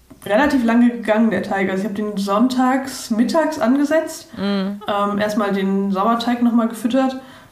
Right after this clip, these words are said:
Speaker 1: ähm, beziehungsweise nochmal, äh, gestreckt mit Mehl.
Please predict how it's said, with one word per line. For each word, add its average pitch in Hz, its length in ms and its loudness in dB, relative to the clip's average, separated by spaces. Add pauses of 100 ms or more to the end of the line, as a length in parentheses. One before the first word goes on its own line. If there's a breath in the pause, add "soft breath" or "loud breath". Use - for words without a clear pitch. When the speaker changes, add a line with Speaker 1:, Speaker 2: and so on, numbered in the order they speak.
(180 loud breath)
Speaker 1:
ähm, 190 280 -2
beziehungsweise 185 800 -4 (160)
nochmal, 175 840 -4
äh, 170 40 -12
gestreckt 202 480 -6
mit 202 140 -6
Mehl. 233 360 2